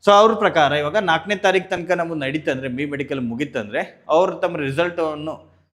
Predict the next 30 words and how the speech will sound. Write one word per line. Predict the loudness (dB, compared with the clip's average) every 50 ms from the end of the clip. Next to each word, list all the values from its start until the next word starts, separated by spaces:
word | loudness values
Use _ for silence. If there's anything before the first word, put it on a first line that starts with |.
| _ _ -4
ಎಸ್ | -4 0 2
ಎಸ್ | 2 2 4
ಸಿ | 2 0
ಬೋರ್ಡ್ | 2 4 4 6 6 4 2
ಕಳಿಸ್ಬೇಕಾದ್ರೆ | 0 0 0 -2 -2 -4 -6 -4 -2 -2 -2 0 0 -2
ಒಂದ್ | -2 -2 -2
ಎರಡು | -2 -2 -2 -2 -4
ದಿನ | -6 -6 -6
ತಗೋತಾರೆ. | -8 -8 -8 -8 -8 -6 -4 -4 -4 -4 -8
ಆರನೇ | -8 -8 -8 -6 -6 -8 -12 -8 -8
ತಾರೀಕು | -6 -6 -6 -10 -10
ತನಕ | -10 -10 -10 -8 -10 -10 -14 -14 _ _ _ -18
ಇಟ್ಕೋರಿ. | -18 -16 -10 -8 -8 -8 -8 -8 -14 _ _ _ _ _ _ _ _ _
ಅದಾದ | 0 2 4 4 4 4
ನಂತರ | 0 0 0 0
ಎಸ್ | 0 -2 -2 -2
ಎಸ್ | -2 -2 -2 -2
ಸಿ | -2 -2 0
ಒಂದ್ | 0 -2 -2 -2
ಎರಡು | -2 0 0 -2 -4
ದಿನ, | -4 -4 -4 -4
ಎಂಟನೇ | -4 -6 -6 -8 -8 -8 -10 -8
ತಾರೀಕು | -6 -6 -6 -6 -8 -10 -10
ತಗೋತಂದ್ರೆ, | -10 -10 -10 -10 -10 -12 -10 -6 -6 -6 -6 -6 -12 -18 _ _ _ _ _ _ _ _ -2
ಒಂಬತ್ತು, | 0 2 4 4 4 2 0 0 2 2
ಹತ್ತು, | 4 4 4 2 2 -2 0 0
ಹನ್ನೊಂದು, | 0 2 2 -2 -2 -2 -2 -2 -4 -4
ಹನ್ನೆರಡು | -2 -4 -4 -2 -2 -2 -2
ಯಾವಾಗ | -2 0 0 2 6 8 8 8 6 4 0
ಬೇಕಾಗಾದ್ರೂ | -2 -2 -2 -2 -2 -2 -2 -2 -2 -4 -4 -4 -6 -6 -6 -8